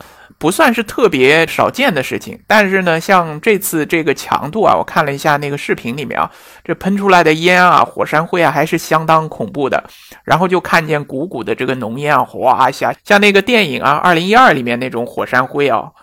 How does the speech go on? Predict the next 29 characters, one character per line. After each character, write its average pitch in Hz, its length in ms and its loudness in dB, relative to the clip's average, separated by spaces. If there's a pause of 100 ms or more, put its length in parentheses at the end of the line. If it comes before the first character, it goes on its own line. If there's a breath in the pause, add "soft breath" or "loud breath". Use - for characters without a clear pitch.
一 143 100 -12
下 160 220 -2
子 151 100 -2
涌 123 240 -6
过 127 140 -2
来 117 160 -4
了， 107 160 -4
然 131 200 0
后 160 140 -6
在 147 220 -2
下 151 200 -4
面 135 160 -8
观 160 240 -2
景 127 160 -10
平 120 240 -12
台 120 200 -6
的 143 100 -2
车 160 220 -4
辆 165 200 2
呢， 120 120 -6
就 127 160 -6
纷 156 180 -6
纷 156 160 -4
的 135 80 -2
赶 123 180 -2
紧 127 200 -10
避 175 200 -6
走 - 220 -8
啊。 - 160 -4